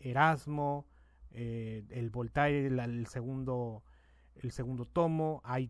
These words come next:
tres tomos de Aristóteles. Tenemos también Rousseau, tenemos Pascal, tenemos Hume,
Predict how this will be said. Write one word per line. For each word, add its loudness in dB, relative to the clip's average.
tres 4
tomos 0
de -6
Aristóteles. -4
Tenemos -8
también -6
Rousseau, -4
tenemos -8
Pascal, -2
tenemos -10
Hume, -2